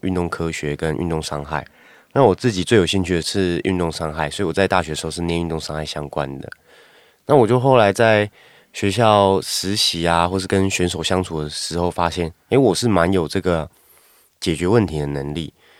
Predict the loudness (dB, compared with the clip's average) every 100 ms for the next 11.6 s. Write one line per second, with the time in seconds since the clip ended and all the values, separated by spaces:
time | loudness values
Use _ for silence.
0 | _ -10 -6 -4 -6 -8 _ _ _ _
1 | 2 2 2 0 0 0 -2 -6 -4 -4
2 | -6 -14 _ _ _ -10 -6 -2 0 0
3 | -2 -2 -4 -4 -6 -6 -6 -2 0 0
4 | -2 -4 -4 -2 0 0 -2 -2 -6 -8
5 | _ -6 -4 -2 0 0 -2 -6 -12 -14
6 | _ -20 _ _ 2 4 4 4 4 4
7 | 0 _ _ 4 4 4 2 0 -2 0
8 | 0 0 -6 -6 -4 -2 0 -2 -4 _
9 | -20 -20 _ _ -2 0 2 0 -2 -8
10 | -6 -4 -6 -6 -6 -4 -4 -6 -4 -4
11 | -2 0 -2 -2 -8 -16